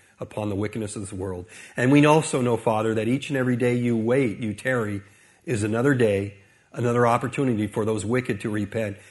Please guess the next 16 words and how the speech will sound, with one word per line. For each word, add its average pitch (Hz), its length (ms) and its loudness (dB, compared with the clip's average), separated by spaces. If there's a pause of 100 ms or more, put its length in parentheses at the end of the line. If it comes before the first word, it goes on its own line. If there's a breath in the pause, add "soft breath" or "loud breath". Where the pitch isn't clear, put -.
(120)
and 107 140 -8
come 113 200 -2
to 110 60 -4
Jesus 107 360 -6
Christ. 92 500 -10 (400 soft breath)
And 120 120 -2
we 117 60 0
know 120 200 2
the 120 80 2
reason 127 360 2
you 123 120 2
didn't 123 180 0
come 120 160 -2
today 120 260 0
is 113 140 -4
you, 113 180 -4